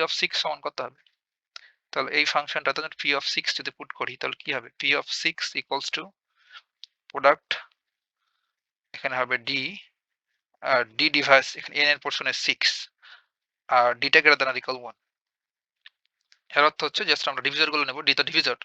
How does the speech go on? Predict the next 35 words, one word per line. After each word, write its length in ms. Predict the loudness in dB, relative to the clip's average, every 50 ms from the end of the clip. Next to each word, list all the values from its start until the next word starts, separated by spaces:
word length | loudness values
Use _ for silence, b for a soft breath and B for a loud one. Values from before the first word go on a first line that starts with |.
| -18 B B B B B B B B B B B _ _
তাহলে 260 | -4 -4 -2 -2 -4
সিক্স 280 | -4 -4 -4 -2 -2 0
এর 60 | 0
ডিভিজর 220 | 2 2 2 0
হচ্ছে 200 | 0 0 -4 -6
ওয়ান, 280 | -4 -4 -6 -6 -6 -12 _ _ _ _ _ _ _ _ _ _ _ _ _ _ _ _
তাহলে 180 | -14 -10 -8 -6 0 2
ওয়ান 200 | 4 4 2 0 -6 -10 -10
into 220 | -10 -10 _ -12 -12 -12 _ _ _ _ _ _ _ _ _ _ _
এই 120 | 6 6 6 4 _ _ _ _ _ _ _ -2
প্রোডাক্টের 420 | 4 4 4 4 4 0 0 0
জন্য, 320 | 0 -2 -4 -4 -10 -18 -20 _ _ _ _ _ _ _ _ _ _ -6
এই 100 | -6 -4
প্রোডাক্ট 300 | -2 2 2 2 2 0
ফা-, 160 | -4 -4 -6 _ _ _ _ _ _ _ _ _ _ _ _ _ _ _ _ _
এই 160 | 4 4 4
নোটেশনটার 480 | 4 0 -2 -2 -2 -2 0 0 0 -2
জন্য 200 | -2 -4 -6 -6
আমরা 160 | -2 -2 -2
just 160 | -2 -4 -8 -6
ওয়ান 160 | -4 -4 -4 -4
লিখলাম, 280 | -6 -4 -4 -4 -2
then 140 | -2 -6 -4 -4 -8
into 160 | -8 -8 -6 -6
দিচ্ছি, 280 | -6 -4 -4 -6 -6 -4
ওয়ান 160 | -2 -2 -2 -2 -6
into 180 | -8 -10 -16 -18 -18 _ _ b b b b b b b b b _ _ _ -20 _ _ _
টু 360 | -6 -6 -6 -8 -10 -14 -18 _ _ _ _ -12 -12
into, 220 | -10 -8 -10 -12 -12 -14 _ _ _ _ _ _ _ _ _ _ _ _ _ _ 4
আর 120 | 4 4 4 2 -2 2
থ্রি 340 | 4 6 6 4 4 0 -6 _ -4
ডিভিজর 260 | -4 -2 -2 -2 -2 -2
হচ্ছে 140 | -2 -2 -2
সিক্স 220 | -4 -4 -4 -6
এর, 100 | -6 -6